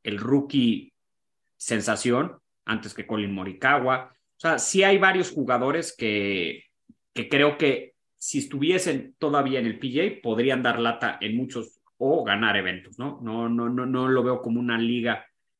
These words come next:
cien por ciento de veteranos, sí basada en jugadores que ya están al final de sus carreras, pero que también con unos grandes prospectos, ¿no? Y, y yo creo que el, el, el punto de inflexión fue Cam Smith, ¿no? Que se fue, para mí en el momento que él anunció su retiro, era el número uno del mundo,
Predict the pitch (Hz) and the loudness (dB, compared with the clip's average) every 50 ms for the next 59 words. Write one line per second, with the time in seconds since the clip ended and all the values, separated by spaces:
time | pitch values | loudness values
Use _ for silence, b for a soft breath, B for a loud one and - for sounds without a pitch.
0 | _ _ _ - - 139 131 135 135 120 107 - 127 117 113 131 113 120 117 - | _ _ _ -2 0 2 2 2 0 -2 -2 -2 -2 -2 -2 -2 -2 -2 -2 -2
1 | 143 147 156 165 196 233 226 - _ - - - 135 120 120 120 107 - - 113 | 0 0 2 2 0 -2 -6 -8 _ -14 -8 -2 -2 0 2 2 2 2 2 0
2 | 110 113 110 90 - 101 95 98 92 104 107 110 117 - - 101 92 101 101 - | 0 0 -2 -4 -6 -8 -6 -6 -4 -4 -4 -4 -6 -6 -8 -6 -4 -4 -4 -4
3 | - 107 101 - - 101 98 92 - 101 92 104 110 113 113 110 120 113 - - | -4 -4 -4 -4 -6 -6 -8 -6 -6 -6 -2 -2 -2 -2 -2 -4 -6 -6 -2 0
4 | 120 127 160 208 240 - - - 110 104 90 113 117 - - 98 110 120 139 160 | 2 2 2 2 0 -2 -4 -6 -6 -6 -6 -6 -6 -6 -6 -4 -4 -4 -4 -2
5 | 160 139 131 135 143 127 110 107 113 113 113 107 104 - - 101 - - - 190 | -2 -2 0 0 -2 -2 -2 -2 -2 -2 -2 -2 -4 -8 -10 -12 -8 -4 -4 -4
6 | 185 - - 95 - 156 185 165 107 98 - - - _ _ - 95 90 90 101 | -4 -4 -8 -8 -6 -4 -4 -4 -4 -4 -6 -10 -16 _ _ -14 -12 -12 -10 -6
7 | 110 120 135 131 139 139 135 - 127 110 101 101 87 - - - - 101 98 87 | -4 -2 -2 -2 -2 -6 -6 -4 -2 -2 -2 -4 -6 -8 -12 -14 -14 -12 -12 -10
8 | 64 - - - _ _ - 113 - - 139 147 147 143 143 123 110 95 107 101 | -12 -14 -16 -20 _ _ -14 -14 -10 -8 -6 -6 -4 -4 -4 -4 -4 -4 -8 -10
9 | - - - 123 131 135 135 - b b b b b b b b b b _ _ | -10 -8 -8 -6 -6 -8 -10 -12 b b b b b b b b b b _ _
10 | - 120 113 117 120 107 107 104 - 117 104 95 104 135 160 - - _ _ _ | -4 -4 -4 -2 -4 -4 -4 -4 -4 -4 -4 -4 -4 -6 -6 -8 -12 _ _ _
11 | - 98 - - 95 - - 120 120 127 123 - - - _ _ _ - 123 117 | -14 -12 -12 -10 -10 -6 -2 -2 -2 -2 -2 -6 -10 -20 _ _ _ 2 4 6
12 | 117 120 135 156 190 208 185 160 131 120 117 131 135 - 139 135 - 131 123 120 | 6 6 6 4 2 2 2 0 0 0 0 -2 -2 -4 -6 -4 -4 -2 -2 -2
13 | 117 107 - 120 110 - 113 95 104 104 - 156 131 127 117 110 107 113 113 113 | -2 -4 -4 -6 -8 -8 -8 -10 -10 -8 -6 -4 -2 -2 0 0 0 0 0 -2
14 | 110 107 107 107 104 104 107 127 151 185 208 233 294 294 | -2 -2 -2 -4 -2 -2 -2 0 -2 -2 -2 -4 -6 -8